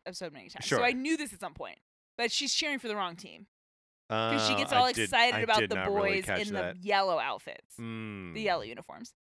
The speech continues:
Speaker 1: which is not her home team.
Speaker 2: I feel like there was maybe just a, a touch too much going on in this scene.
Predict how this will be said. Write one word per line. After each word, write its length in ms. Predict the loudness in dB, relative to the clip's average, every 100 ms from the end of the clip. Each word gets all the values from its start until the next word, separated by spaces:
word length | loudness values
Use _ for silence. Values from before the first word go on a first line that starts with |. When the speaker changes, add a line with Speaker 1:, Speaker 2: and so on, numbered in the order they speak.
| _ _ _ _ _
Speaker 1:
which 160 | -6
is 120 | -4 0
not 240 | 4 4
her 140 | 4
home 180 | -2 -4
team. 440 | -6 -12 -12 -14 -18 _ _ _ _ _ -4
Speaker 2:
I 80 | 0
feel 180 | 2
like 160 | 2 2
there 100 | 2
was 220 | 2 0
maybe 480 | 0 0 0 -2 -2 -6
just 180 | -6 -4
a, 140 | -6 -4
a 100 | -8
touch 420 | -6 -2 -2 -4
too 140 | -6 -4
much 220 | -4 -4
going 300 | -4 -2 -4
on 260 | -4 -4
in 100 | -4
this 140 | -4 -4
scene. 400 | -4 -4 -6